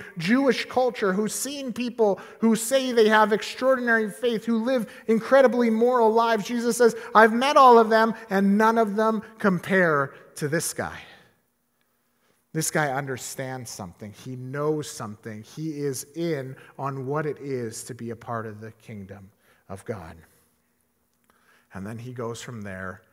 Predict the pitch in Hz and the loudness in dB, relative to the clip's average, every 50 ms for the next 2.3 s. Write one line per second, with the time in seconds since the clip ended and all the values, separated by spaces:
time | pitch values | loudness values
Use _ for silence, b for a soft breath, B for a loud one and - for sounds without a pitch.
0 | _ _ _ _ _ - 113 95 95 95 - - - 101 92 92 92 87 87 - | _ _ _ _ _ -20 -18 -16 -16 -16 -14 -12 -10 -8 -8 -8 -10 -12 -14 -16
1 | - - - - _ _ _ _ _ _ _ - - 101 95 98 110 113 - - | -16 -18 -18 -20 _ _ _ _ _ _ _ -18 -16 -16 -14 -12 -12 -12 -12 -12
2 | 113 104 90 80 71 - | -12 -12 -14 -14 -16 -18